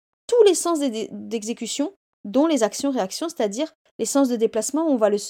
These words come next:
on va se servir de la réaction du partenaire pour faire notre technique.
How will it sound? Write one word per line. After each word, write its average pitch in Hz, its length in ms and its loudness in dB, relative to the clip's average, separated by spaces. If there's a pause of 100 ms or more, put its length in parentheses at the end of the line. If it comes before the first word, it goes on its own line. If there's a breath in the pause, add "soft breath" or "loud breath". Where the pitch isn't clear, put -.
on 233 60 -10
va 214 120 -4
se 214 140 -10
servir 311 640 -2
de 226 100 -4
la 202 100 0
réaction 233 340 -4
du 247 120 -2
partenaire 226 440 -6
pour - 160 -14
faire 226 140 0
notre 220 180 -4
technique. - 440 -10